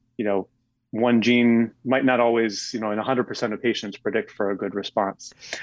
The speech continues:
I should say, by the way, that targeted therapy really probably goes way back farther than all of this. Uh, in the prostate cancer world, it's all about androgen receptor, right? Androgen receptor drives everything. And so, you know, the idea of, of, of medical or surgical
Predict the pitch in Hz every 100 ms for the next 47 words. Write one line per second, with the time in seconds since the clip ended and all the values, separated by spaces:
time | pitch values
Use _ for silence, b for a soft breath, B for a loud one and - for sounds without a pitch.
0 | B 139 226 160 185 208 123 113 117 113
1 | 110 117 _ _ - 185 151 127 143 135
2 | 104 147 170 110 - - 123 117 113 95
3 | 120 117 110 101 - _ 127 135 117 101
4 | 107 104 101 - 127 147 107 107 104 -
5 | - _ _ _ - - 131 113 110 113
6 | 110 139 165 123 117 120 104 117 107 110
7 | 110 107 _ _ _ _ - 131 131 127
8 | 120 117 127 135 113 104 98 110 - 104
9 | 110 117 120 120 117 120 110 104 110 -
10 | 98 110 101 110 120 110 101 98 101 B
11 | B B 131 113 110 107 - 113 107 104
12 | 101 - 117 107 113 107 131 123 110 113
13 | 117 120 110 104 - - 120 127 123 110
14 | 104 131 120 117